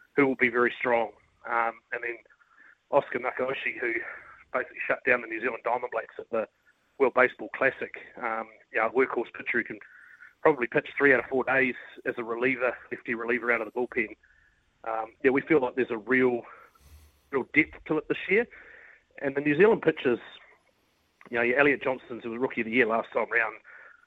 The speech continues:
Ben Thompson, who was signed with the Atlanta Braves, um, in their organisation until earlier this year, and Connor Gleason, who's come out of college in the U S, their stuff looks every bit as good as the stuff that the professional players from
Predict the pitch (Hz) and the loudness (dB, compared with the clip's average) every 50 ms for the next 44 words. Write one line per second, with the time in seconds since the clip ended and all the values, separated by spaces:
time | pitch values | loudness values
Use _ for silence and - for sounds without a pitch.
0 | _ _ - 147 151 151 147 - 135 131 - - - 135 120 120 113 - - - | _ _ 2 2 2 2 2 -2 -2 -2 -2 -6 -6 -6 -6 -6 -8 -12 -8 -6
1 | 117 117 113 117 - - - - - 139 139 135 123 113 117 113 120 127 120 117 | -4 -4 -4 -6 -8 -16 -6 0 2 2 2 2 0 0 2 6 6 6 6 6
2 | - 120 120 123 123 123 120 117 - - - - - - _ _ _ - 117 113 | 6 8 8 8 8 8 6 2 -6 -20 -20 -20 -20 -20 _ _ _ -12 -10 -8
3 | 110 110 110 110 110 - - 117 117 117 120 127 127 123 123 120 - 120 120 - | -8 -10 -10 -12 -14 -14 -12 -12 -6 0 0 2 4 2 2 0 0 -2 -2 2
4 | 127 120 120 - - - 120 110 - - 127 120 120 117 113 113 110 - - 127 | 2 2 2 2 0 -6 -10 -8 -6 -2 0 0 2 0 0 -2 -4 -2 4 6
5 | 127 127 123 113 - - - - - - - - - _ _ - - 131 127 123 | 8 8 8 6 2 -10 -20 -20 -20 -20 -20 -20 -20 _ _ -2 -2 0 0 0
6 | - - 156 143 120 - - 139 147 147 - - 135 127 123 - 123 110 - - | 2 2 2 2 2 0 0 -2 -2 -2 -2 -6 -6 -8 -8 -16 -16 -10 -6 -4
7 | 139 123 120 113 104 - - 139 135 127 127 - - - - - - _ _ _ | -2 -2 -2 -2 -2 -2 0 2 2 2 0 -4 -8 -12 -12 -14 -14 _ _ _
8 | - - 117 120 123 127 120 127 127 120 - - - - _ _ _ _ _ _ | -20 -16 -10 -6 -2 0 2 4 4 4 2 -2 -14 -20 _ _ _ _ _ _
9 | _ _ _ - 156 202 - - - - 156 147 131 - - - - _ - 139 | _ _ _ 4 4 4 4 2 -4 -2 0 0 0 -2 -6 -16 -16 _ -4 -4
10 | 131 - - - - - 143 135 147 - - - - 120 107 - - 139 123 120 | -4 -4 -6 -8 -4 -4 -2 -2 -2 -6 -6 -10 -16 -16 -14 -10 -6 -4 -4 -4
11 | 110 - - - - - 123 110 - - - 113 - _ _ _ _ _ _ _ | -4 -6 -12 -12 -6 -4 -4 -4 -4 -6 -8 -8 -8 _ _ _ _ _ _ _
12 | _ _ - - - - - 143 135 - - 139 - - 127 120 120 113 113 110 | _ _ -10 -10 -8 -4 0 0 0 2 0 0 2 4 6 6 6 6 4 0
13 | - - - - - 123 117 110 110 | -6 -10 -16 -10 -6 -6 -6 -6 -8